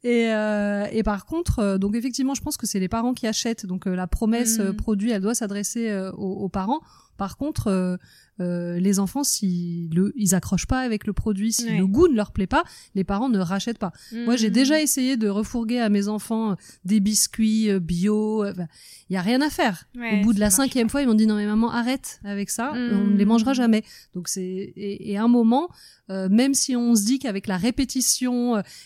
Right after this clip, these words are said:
Speaker 1: les enfants, euh, finissent par adhérer, euh, je pense que un enfant qui n'accroche pas, c'est un parent déçu qui ne rachètera
Speaker 2: Ouais.
Speaker 1: pas le produit de toute façon.
Speaker 2: Tu, tu penses qu'ils sont, euh, plus in-,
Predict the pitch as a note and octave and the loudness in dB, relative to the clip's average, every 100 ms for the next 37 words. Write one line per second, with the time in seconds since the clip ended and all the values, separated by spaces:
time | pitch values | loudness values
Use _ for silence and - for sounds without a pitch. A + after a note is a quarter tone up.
0 | - B3 A#3+ A#3+ A#3+ - B3 B3 A#3+ A3 | -2 0 2 2 0 -2 -2 0 0 0
1 | G#3 - A#3+ A#3+ B3 - G#3 G#3 G3+ G3+ | -2 0 2 2 2 -2 -4 -2 -2 -2
2 | A#3 D4+ - - - _ G3 G3+ - - | 0 -2 -6 -20 -20 _ -10 -10 -8 -4
3 | B3+ - A#3 G#3+ - _ _ _ - B3+ | -2 -2 -2 -4 -8 _ _ _ -2 0
4 | C4 C4+ C4 A3 G#3+ A3 G3 - G#3 B3+ | 0 -2 -4 -4 -4 -6 -6 -4 -6 -6
5 | _ _ _ _ _ _ - - G#3 G#3 | _ _ _ _ _ _ -6 -2 0 -2
6 | G#3 A3 G#3+ A3+ B3+ - - C#4+ G3+ F#3+ | 0 0 0 2 4 2 0 -2 0 0
7 | A3 B3 A3 C4 B3+ A#3+ - A#3 G#3 G#3+ | 0 0 -2 -2 0 -2 -2 -4 -4 -4
8 | G#3 G3+ - G3+ F#3+ D#3+ - - C3+ A3+ | -4 -6 -8 -6 -6 -8 -12 -14 -14 -14
9 | - D4 E4+ G4 - F4 D4+ D4 C4 A#3+ | -10 -6 -4 -6 -6 -10 -8 -2 0 0
10 | A#3+ A#3 A3 _ - D4+ E4+ D#4+ D#4+ | 0 -4 -6 _ -12 -2 0 0 -4